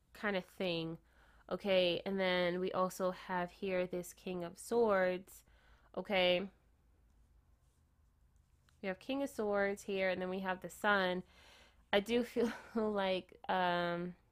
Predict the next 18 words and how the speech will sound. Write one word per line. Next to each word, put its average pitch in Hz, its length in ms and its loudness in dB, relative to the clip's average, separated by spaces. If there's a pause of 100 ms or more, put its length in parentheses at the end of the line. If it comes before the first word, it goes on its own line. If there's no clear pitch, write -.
(1600)
I 214 60 2
do 262 240 -2
feel 240 360 0
like 208 300 4 (240)
there 202 320 6
may 196 480 2
be, 185 680 -2 (800)
this 214 240 -4
could 392 220 -4
be 403 140 2
someone 226 640 0
here, 175 560 -2 (680)
could 269 100 -4
be 285 80 0
Aquarius 202 560 0
energy, 180 580 -4 (920)
that 202 720 6 (1200)
might 226 880 0